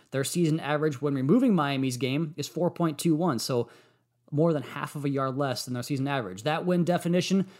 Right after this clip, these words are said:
smothering defense with multiple splash plays, quality special teams, and timely offense.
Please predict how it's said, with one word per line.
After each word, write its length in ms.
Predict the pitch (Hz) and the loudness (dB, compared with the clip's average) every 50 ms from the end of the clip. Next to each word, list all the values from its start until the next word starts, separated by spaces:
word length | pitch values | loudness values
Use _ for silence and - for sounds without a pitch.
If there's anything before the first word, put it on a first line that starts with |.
| _ | _
smothering 560 | - - - 147 170 175 185 175 202 190 175 147 | -8 -6 2 4 6 6 6 4 4 2 2 2
defense 380 | 156 180 170 - 180 185 - | 2 0 2 2 0 0 0
with 80 | 131 127 | -2 -2
multiple 340 | 147 165 170 - - 170 160 | 0 0 0 0 0 -2 -2
splash 380 | - - - 170 160 165 156 - | -2 0 0 2 2 2 0 -2
plays, 360 | - 170 165 170 170 156 - - - - - _ | -2 0 2 2 2 2 0 -4 -10 -20 -20 _
quality 380 | _ - 170 180 190 185 196 190 | _ 2 4 6 6 6 6 4
special 400 | - - - 180 170 - 180 160 | 2 2 2 2 2 2 0 -2
teams, 400 | - - 165 160 160 160 160 - | -2 -2 -2 0 0 0 -2 -2
and 200 | - 139 131 123 | -4 -6 -8 -8
timely 440 | - - 147 139 143 139 139 139 147 - | -6 -6 -6 -4 -4 -2 -2 -4 -2 -2
offense. 580 | 131 127 123 - - 110 101 98 - - - - | 0 0 0 -2 -4 -10 -10 -8 -10 -10 -10 -12